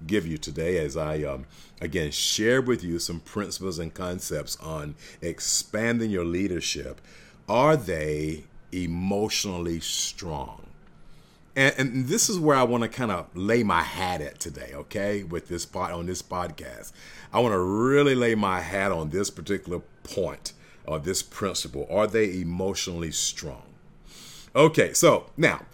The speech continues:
I'm, you know, I'm, I'm from the old school, you know, and, um, I grew up watching, uh, you know, I had an old, older father, and so it was common for us to watch on Saturdays, um, you know, Western T V shows, you know,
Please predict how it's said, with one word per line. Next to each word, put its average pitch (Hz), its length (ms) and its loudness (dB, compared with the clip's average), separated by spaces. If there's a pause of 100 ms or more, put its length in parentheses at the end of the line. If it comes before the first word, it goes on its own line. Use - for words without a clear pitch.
(400)
I'm, 196 300 6
you 240 140 8
know, 202 380 6
I'm, 165 100 2
I'm 185 80 4
from 165 220 0
the 143 100 4
old 135 380 2
school, 123 920 2
you 123 160 2
know, 117 400 4
and, 110 320 0
um, 107 340 0 (120)
I 151 140 4
grew 135 300 4
up 110 160 4
watching, 101 680 0
uh, 78 200 -2 (120)
you 117 100 2
know, 82 40 0
I 85 40 -2
had 98 120 -2
an 90 60 -2
old, 110 340 2
older 110 280 2
father, 101 500 0
and 80 140 -2
so 90 160 -2
it 87 80 -2
was 87 220 -4 (180)
common 143 440 2
for - 240 -12
us 76 340 -10 (420)
to 127 120 2
watch 92 460 2
on 87 180 -4
Saturdays, 85 880 0
um, 80 380 -4 (240)
you 139 100 2
know, 78 100 -6 (360)
Western 104 680 0
T 101 240 -2
V 85 180 -4
shows, - 680 -6
you 90 120 -6
know, - 100 -10